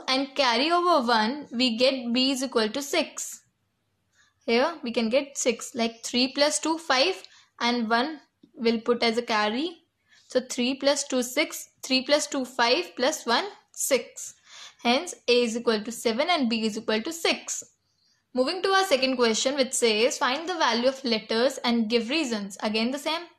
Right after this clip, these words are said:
that is four A, nine eight, C B three. We have to find A, B, C. So the answer to, to this question is, on putting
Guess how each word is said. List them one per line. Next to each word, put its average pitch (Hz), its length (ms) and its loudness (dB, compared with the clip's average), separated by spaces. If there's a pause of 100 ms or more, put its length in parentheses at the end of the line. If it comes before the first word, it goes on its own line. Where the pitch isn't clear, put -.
(160)
that 214 200 -2
is 294 240 -2
four 254 500 4 (140)
A, 233 380 0 (560)
nine 233 400 2
eight, 240 540 -2 (560)
C 269 580 0
B 226 340 0
three. 247 480 -4
We 226 140 -8
have 240 240 -2
to 320 80 -8
find 247 320 0 (140)
A, 240 320 4 (920)
B, 240 440 0 (560)
C. - 500 -2 (720)
So 269 120 -4
the 262 80 0
answer 226 280 2
to, 277 300 -8 (120)
to 277 80 0
this 262 160 -4
question 233 380 0
is, 240 320 -2 (580)
on 254 240 0
putting 311 420 0